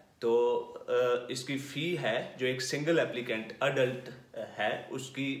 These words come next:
पन्द्रह सौ स्वीडिश क्रूनर है। तो अगर आप फैमिली के साथ आ रहे हैं, आपको फैमिली की भी फीस अदा करनी होती है, क्योंकि उनको भी अलग से परमिट मिलता है। तो, अ, अ, जो अगर आपके बच्चे हैं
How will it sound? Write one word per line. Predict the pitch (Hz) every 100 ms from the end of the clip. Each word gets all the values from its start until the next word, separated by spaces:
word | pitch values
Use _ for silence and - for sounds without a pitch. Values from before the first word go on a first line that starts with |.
| -
पन्द्रह | 139 131 143 143 143
सौ | - - 123 127
स्वीडिश | - 120 117 120 - -
क्रूनर | 113 107 92
है। | 90 - - - - -
तो | 110
अगर | 113 123 120 127
आप | 123
फैमिली | - 113 131
के | 156
साथ | 170 151 135
आ | 131
रहे | 123 123
हैं, | 139 - -
आपको | 113 110 - 127
फैमिली | 123 123 113 127
की | 135 135
भी | 151 139
फीस | - 131 131 -
अदा | 120 120
करनी | 117 117 123
होती | 127 117 127
है, |
क्योंकि | 135 120 117 127
उनको | 131 117 110
भी | 113 170 - -
अलग | 123 143
से | 139 147
परमिट | - 104 110 107
मिलता | 95 87 92
है। | 92 92 - - - - _
तो, | 117 117 117 117 - -
अ, | 113 117 113 110 - - - - _ -
अ, | 107
जो | - 120 127
अगर | 135 127 143 143 -
आपके | - - 143 143 -
बच्चे | 131 117 - 175
हैं | 185 113 127 226 - -